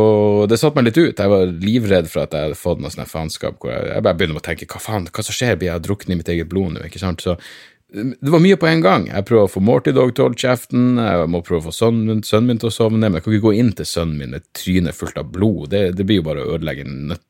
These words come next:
nattesøvnen hans ytterligere. Så, eh, så jeg ble kjeftet vel høyt, og, ja, for høyt, for dama mi kom plutselig og lurte på hva i helvete det var som foregikk. Så det var, det var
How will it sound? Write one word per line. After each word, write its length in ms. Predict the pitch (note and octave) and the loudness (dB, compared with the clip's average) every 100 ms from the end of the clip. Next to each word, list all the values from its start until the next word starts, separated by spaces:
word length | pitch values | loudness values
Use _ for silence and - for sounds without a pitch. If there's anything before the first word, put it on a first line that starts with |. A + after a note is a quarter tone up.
| F2+ | -6
nattesøvnen 560 | F2 F#2 - D#2 D2 | -6 -4 -4 -6 -6
hans 200 | D#2+ D#2+ F2+ | -8 -8 -8
ytterligere. 400 | - D2+ - - _ _ - _ _ - - _ _ _ _ _ _ _ _ | -8 -8 -10 -14 _ _ -20 _ _ -20 -20 _ _ _ _ _ _ _ _
Så, 280 | - - B2+ C3 | -8 4 6 8
eh, 920 | B2+ B2+ B2+ B2+ B2 B2 B2 B2 B2 A#2+ A2 F#2+ F2+ | 6 6 6 4 4 2 2 0 -2 -4 -8 -14 -12
så 220 | F#2+ - | -8 0
jeg 120 | A2 | 2
ble 100 | A#2+ A2 | 2 2
kjeftet 320 | - - G2 | -2 2 0
vel 140 | A#1+ G#1+ | 0 -8
høyt, 380 | E2+ G2+ - - | 0 0 0 -8
og, 360 | C#2+ F2 E2+ E2 D2 - - | -6 -4 -6 -8 -14 -16 -14
ja, 100 | - | -6
for 180 | - D#3 | 2 2
høyt, 240 | F2+ F#2 | 2 -6
for 160 | - G2+ | -4 2
dama 240 | A#2+ D#3 | 4 4
mi 140 | D#2+ C#2+ | 0 -4
kom 140 | - - | -8 -10
plutselig 320 | - - - | -12 -12 -12
og 140 | A#1+ | -10
lurte 180 | C#2+ E2 | -10 -12
på 140 | - | -14
hva 60 | D2 | -14
i 80 | - | -10
helvete 340 | E2 D2+ B1 | -8 -8 -10
det 80 | A#1+ | -12
var 80 | C2+ | -14
som 140 | - | -14
foregikk. 340 | D#2+ A1+ G#1+ - | -12 -12 -12 -8
Så 140 | - | 0
det 80 | G#2 | 4
var, 160 | C3 C3+ | 4 2
det 100 | B2+ | 0
var 160 | C#3+ | -2